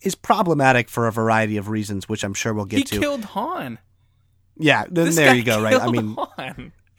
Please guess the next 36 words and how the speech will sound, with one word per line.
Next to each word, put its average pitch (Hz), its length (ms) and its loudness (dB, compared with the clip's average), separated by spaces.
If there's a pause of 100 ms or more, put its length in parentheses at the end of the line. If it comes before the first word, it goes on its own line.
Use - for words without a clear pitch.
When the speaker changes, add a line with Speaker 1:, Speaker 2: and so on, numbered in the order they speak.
(400)
Speaker 1:
he 185 100 -2
Speaker 2:
But 220 120 4
Speaker 1:
killed 185 320 4 (100)
the 139 120 0 (220)
coolest 220 500 8
member 135 400 6
of 120 200 -2
the 110 160 -2
entire 101 420 -2
family. 95 500 -6 (260)
Speaker 2:
Yeah, 247 280 -2
you 160 260 -4
and - 80 -4
I 160 100 4
are 156 100 4
in 135 60 -6
Speaker 1:
Ah. 117 40 -6
Speaker 2:
agreement 135 420 -8
about 110 320 -8
that, 110 220 -8
but - 120 -10
that's 269 220 -10
something 226 400 -8
brilliant 190 460 -8
that 135 140 -14
this - 180 -14
movie 147 320 -12 (240)
does. 151 460 -6 (440)
They 160 240 -8
do 160 280 -4
it 240 40 -8
in - 60 -10
a 160 60 -6
way 156 200 -6
that, 147 160 -8
like, 127 320 -8